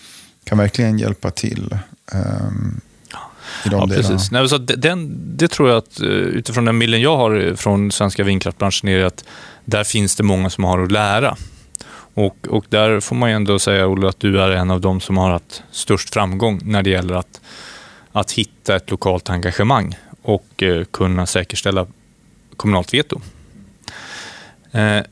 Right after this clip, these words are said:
Speaker 2: men sen finns det andra utmaningar också som jag tror att vi kan, eh, hjälpa till med. Det handlar, du nämnde det tidigare, om, eh, hur, hur man jobbar tillsammans med myndigheter på ett framgångsrikt sätt. Eh, sen kan det handla om också hur hittar man, eh,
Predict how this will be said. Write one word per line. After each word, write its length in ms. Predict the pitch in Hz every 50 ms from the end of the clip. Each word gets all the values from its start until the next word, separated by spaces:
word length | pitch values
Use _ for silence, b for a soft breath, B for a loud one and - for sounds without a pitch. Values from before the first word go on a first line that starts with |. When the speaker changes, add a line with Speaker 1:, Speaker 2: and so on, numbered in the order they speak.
| _ _
Speaker 2:
men 380 | 120 120 127 131 131 127 - -
sen 180 | - - 127 120
finns 160 | 160 175 -
det 100 | - 180
andra 240 | 165 127 104 104 135
utmaningar 460 | 180 185 - 127 127 127 117 117 107
också 320 | 98 - - - - 170
som 140 | - - 147
jag 80 | 131 -
tror 160 | - 113 107
att 120 | 101 -
vi 140 | 104 104 98
kan, 460 | - - - 98 95 95 92 92 92
eh, 500 | 95 - 98 101 95 95 95 95 92 92 - -
hjälpa 340 | - 107 107 95 - 104 95
till 180 | - 90 -
med. 200 | 78 76 76 - - - - _ _ _ _ _ _ _ _ _ _ _ - - - B B B B
Det 100 | _ -
handlar, 320 | 110 107 117 107 104 107 104
du 320 | 107 101 92 101 107 110
nämnde 280 | 107 110 104 101 95 95
det 80 | 98
tidigare, 540 | 95 - - 101 92 90 98 120 123 117 113
om, 440 | 104 98 107 101 98 95 95 92 90 90 B B B B B B B B B B B
eh, 380 | - 98 92 92 92 90 92 95 - - - - - -
hur, 300 | - - - 107 107 104
hur 260 | - 107 113 110 104
man 180 | 104 104 101
jobbar 280 | 101 104 101 90 98 98
tillsammans 380 | - 104 - - 95 95 92 -
med 80 | 101
myndigheter 400 | 101 101 98 92 90 101 104 131
på 280 | 120 - - 107 101 95
ett 100 | 95 -
framgångsrikt 540 | - - 101 95 92 92 90 - 98 95 -
sätt. 400 | - 107 107 - - _ - - B B B B B B B B B B B B B B B B B B B B _
Eh, 380 | - 110 98 95 92 92 90 92 104 -
sen 220 | - - - 117 104
kan 120 | - 139
det 80 | 147 139
handla 340 | 123 117 123 131 117 107
om 120 | 107 104 101
också 240 | 104 101 - - 107
hur 260 | - - 113 104 104
hittar 500 | 101 98 - 120 - - _ - 104 101
man, 480 | 101 98 95 95 98 95 95 95 95
eh, 220 | 90 92 92 92